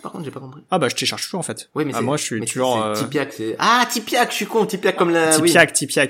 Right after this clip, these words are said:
Speaker 1: <laughs> Oui, je suis con,
Speaker 2: Ouais.
Speaker 1: je suis con, ok.
Speaker 2: Ils ont
Speaker 1: Je crois
Speaker 2: volé
Speaker 1: que c'était
Speaker 2: notre
Speaker 1: un,
Speaker 2: recette.
Speaker 1: je crois que c'était un logiciel qui s'appelait Tipeee, je me suis dit, c'est quoi ça ? Ok, ok, ok, oui, je suis con, bien sûr, bien sûr, Tipeee.
Speaker 2: Ah, ah,
Speaker 1: Euh,
Speaker 2: en vrai, c'est une super bonne idée, un, un logiciel du style Emile qui s'appelle Tipeee. <laughs>
Speaker 1: De ouf.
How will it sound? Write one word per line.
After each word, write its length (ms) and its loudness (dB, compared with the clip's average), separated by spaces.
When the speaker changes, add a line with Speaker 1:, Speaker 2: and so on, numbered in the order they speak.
Speaker 1:
<laughs> 80 0
Oui, 20 6
je 60 8
suis 160 -2
con, 100 2
Speaker 2:
Ouais. 80 8
Speaker 1:
je 40 0
suis 80 -8
con, 120 -4
ok. 100 -6
Speaker 2:
Ils 280 0
ont 40 4
Speaker 1:
Je 40 0
crois 80 10
Speaker 2:
volé 40 6
Speaker 1:
que 40 4
c'était 160 4
Speaker 2:
notre 40 2
Speaker 1:
un, 80 2
Speaker 2:
recette. 340 2
Speaker 1:
je 60 -2
crois 100 4
que 80 2
c'était 100 -2
un 80 4
logiciel 380 4
qui 80 -10
s'appelait 240 0
Tipeee, 320 -2
je 60 -4
me 40 -2
suis 140 -10
dit, 60 -6
c'est 80 0
quoi 100 0
ça ? 240 -4
Ok, 180 -4
ok, 140 -2
ok, 160 -2
oui, 80 -2
je 60 -6
suis 120 -6
con, 160 -6
bien 140 -2
sûr, 160 -4
bien 100 -2
sûr, 160 -6
Tipeee. 360 -10
Speaker 2:
Ah, 360 -8
ah, 140 0
Speaker 1:
Euh, 140 2
Speaker 2:
en 260 0
vrai, 160 6
c'est 100 2
une 60 2
super 260 2
bonne 160 2
idée, 220 0
un, 60 0
un 340 2
logiciel 380 2
du 80 4
style 280 0
Emile 280 0
qui 80 0
s'appelle 240 0
Tipeee. 360 0
<laughs> 340 0
Speaker 1:
De 60 0
ouf. 220 -2